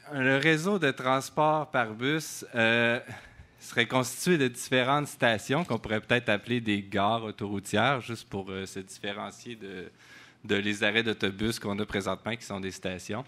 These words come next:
Puis, euh, il serait disposé à différents secteurs, euh, au pourtour des autoroutes.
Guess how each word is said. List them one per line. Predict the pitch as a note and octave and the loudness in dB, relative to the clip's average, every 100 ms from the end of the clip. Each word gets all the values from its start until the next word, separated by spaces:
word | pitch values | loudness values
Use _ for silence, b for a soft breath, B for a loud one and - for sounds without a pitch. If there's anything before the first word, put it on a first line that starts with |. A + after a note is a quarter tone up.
| B B B B B B - - - | B B B B B B -20 -20 -18
Puis, | - B2+ A#2+ | -8 0 4
euh, | G#2 A2+ | 6 6
il | A2+ | 4
serait | - B2+ B2 C3 | 2 4 6 6
disposé | B2 C3+ - C3+ B2+ B2+ D3+ C#3+ | 2 -4 0 2 2 2 2 4
à | A2+ | 2
différents | A#2 - A#2+ C#3 | 0 2 4 2
secteurs, | - A#2+ - A#2 C3 C#3 C#3+ | 2 -2 2 4 4 2 0
euh, | G#2+ G#2+ G#2+ | 2 2 4
au | A2 G#2+ | 2 2
pourtour | B2+ A#2 C#3+ D3 | 2 0 -2 -2
des | B2+ A#2 | -2 -2
autoroutes. | G#2 G#2 F2+ D#2 - | -4 -4 -4 -8 -12